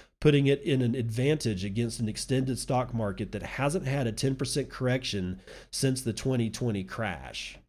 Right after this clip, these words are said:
Again, thank you, Namcios from Bitcoin Magazine, for that little report. What do you think? I'm, uh, like, I, I am not a chartist,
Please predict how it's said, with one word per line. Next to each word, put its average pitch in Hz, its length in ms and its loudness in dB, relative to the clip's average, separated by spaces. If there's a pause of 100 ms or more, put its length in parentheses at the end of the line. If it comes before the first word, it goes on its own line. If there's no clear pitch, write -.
Again, 92 480 -2
thank 110 260 -2
you, 107 120 0
Namcios 117 600 2
from 104 140 -2
Bitcoin 92 360 -6
Magazine, 120 480 0
for 101 120 -6
that 127 300 0
little 113 180 0
report. 107 560 0 (380)
What 131 200 6
do 135 60 4
you 160 140 6
think? 82 320 -6 (1400)
I'm, 170 520 6 (120)
uh, 78 280 -6
like, 127 360 0
I, 208 380 2 (100)
I 185 180 6
am 120 180 4
not 139 200 4
a 107 60 0
chartist, - 720 -2